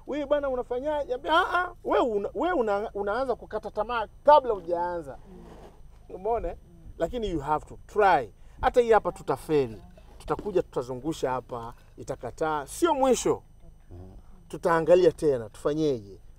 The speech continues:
Umeelewa? Mpaka tutapatia. Waliotengeneza ndege washakufa, walianguka sana. Huyu watu,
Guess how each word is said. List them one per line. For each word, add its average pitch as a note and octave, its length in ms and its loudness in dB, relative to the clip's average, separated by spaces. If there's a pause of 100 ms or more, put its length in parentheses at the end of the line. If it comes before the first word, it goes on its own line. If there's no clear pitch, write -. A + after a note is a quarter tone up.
(240)
Umeelewa? F3 480 4 (340)
Mpaka A3+ 220 2
tutapatia. D3+ 600 -8 (380)
Waliotengeneza G#3 680 0
ndege G#3 260 0
washakufa, D#3+ 500 -6
walianguka E3 600 -4
sana. E3+ 400 -8 (640)
Huyu G3 480 -8
watu, G3 440 2